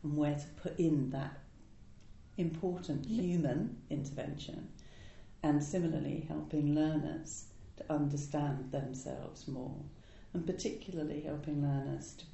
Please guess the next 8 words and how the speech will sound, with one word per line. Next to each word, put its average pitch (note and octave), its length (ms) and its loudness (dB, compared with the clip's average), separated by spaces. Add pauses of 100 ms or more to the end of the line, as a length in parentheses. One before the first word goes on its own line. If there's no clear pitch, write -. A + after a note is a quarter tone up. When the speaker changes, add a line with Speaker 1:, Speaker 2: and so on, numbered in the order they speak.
Speaker 1:
be C#3+ 420 2 (680)
the D#3 60 -4
best D3+ 320 0
learners D#3 420 4
they A#2+ 160 -8
can B2+ 160 -6
be. B2 340 -6 (480)
Because F3 520 0